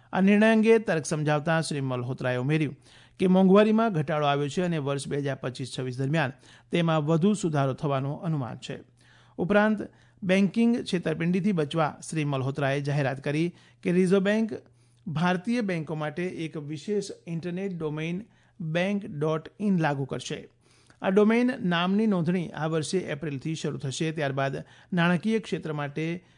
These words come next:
ફિન ડોટ ઇન ડોમેઇન લાગુ કરાશે. સરકારે આજે જણાવ્યું છે કે દેશભરમાં માતૃ મૃત્યુદરમાં ત્યાસી ટકાનો ઘટાડો આવ્યો છે, જ્યારે ગત ત્રીસ વર્ષ દરમિયાન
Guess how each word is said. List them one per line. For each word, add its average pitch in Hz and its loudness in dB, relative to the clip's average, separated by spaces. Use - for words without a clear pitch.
ફિન 226 4
ડોટ 170 0
ઇન 202 2
ડોમેઇન 147 -4
લાગુ 147 -4
કરાશે. 127 -6
સરકારે 214 4
આજે 277 4
જણાવ્યું 233 4
છે 262 2
કે 254 -6
દેશભરમાં 185 2
માતૃ 170 2
મૃત્યુદરમાં 147 0
ત્યાસી 156 -2
ટકાનો 147 -4
ઘટાડો 135 -4
આવ્યો 127 -4
છે, 156 -4
જ્યારે 135 -2
ગત 143 -6
ત્રીસ 160 -4
વર્ષ 131 -6
દરમિયાન 143 -2